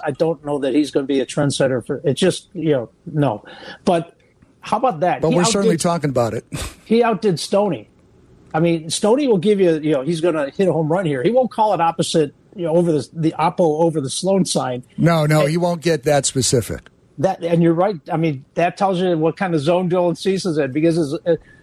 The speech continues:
Speaker 1: with the weather, his teammates were like, "No, he's not gonna hit a home run. It's, you know, it's too difficult. It's not that he can't do it. It's just, uh, he won't tonight." And he goes, "No, I'm going Oppo over the Sloan sign." And sure enough, right field, Sloan
Speaker 2: Said
Speaker 1: sign.
Speaker 2: it so casual, like he
Speaker 1: Yeah.
Speaker 2: just, uh, just knew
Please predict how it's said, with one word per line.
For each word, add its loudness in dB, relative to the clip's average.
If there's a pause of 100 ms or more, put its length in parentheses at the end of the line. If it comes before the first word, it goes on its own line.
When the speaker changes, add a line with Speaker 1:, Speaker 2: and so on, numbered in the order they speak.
(140)
Speaker 1:
with 2
the 2
weather, 0
his -4
teammates 0
were 0
like, 0
"No, 0
he's -4
not -4
gonna -8
hit 0
a 2
home -2
run. 0
It's, -4
you 2
know, 2
it's -2
too 2
difficult. -2
It's -14
not -2
that 2
he 0
can't -4
do 2
it. -2
It's -8
just, -6
uh, -12
he 0
won't 2
tonight." -2 (480)
And 2
he 2
goes, 4
"No, -2
I'm 0
going 2
Oppo -2 (160)
over 2
the -2
Sloan 0
sign." -2 (180)
And 0
sure 2
enough, -2
right 0
field, 0
Sloan 0
Speaker 2:
Said 2
Speaker 1:
sign. 2
Speaker 2:
it 0
so 0
casual, 2
like 0
he 2
Speaker 1:
Yeah. 4
Speaker 2:
just, 0
uh, 2
just -2
knew 2